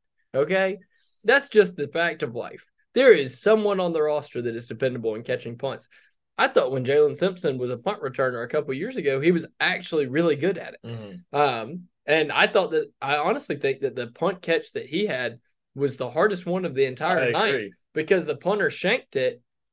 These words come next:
Speaker 1: and he had to go up into the middle of all of that traffic and
Speaker 2: Fifteen
Speaker 1: catch it.
Speaker 2: yards and
Speaker 1: Yeah.
Speaker 2: catch a punt, yeah.
Speaker 1: And it's just a mob in there.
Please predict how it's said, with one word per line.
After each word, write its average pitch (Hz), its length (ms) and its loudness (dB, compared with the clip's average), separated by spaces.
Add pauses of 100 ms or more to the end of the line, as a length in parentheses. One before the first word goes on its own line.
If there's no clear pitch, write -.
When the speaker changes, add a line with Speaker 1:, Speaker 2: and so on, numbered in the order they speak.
(160)
Speaker 1:
and 151 140 2
he 202 180 4
had 220 180 4
to 165 80 0
go 190 280 6
up 185 200 2
into 165 200 -2
the 139 120 -6
middle 180 540 8
of 143 100 -2
all 175 340 0
of 147 80 -4
that 143 220 -4
traffic 165 360 -4
and 185 140 4
Speaker 2:
Fifteen 175 220 4
Speaker 1:
catch 180 100 4
it. - 20 8
Speaker 2:
yards 110 380 4
and 147 80 4
Speaker 1:
Yeah. 214 120 10
Speaker 2:
catch - 100 2
a 147 60 -6
punt, 131 340 -4
yeah. 120 80 -4
Speaker 1:
And 170 260 4
it's 185 220 0
just 175 280 0
a 127 280 -4
mob 156 500 2
in 120 120 0
there. 113 360 -6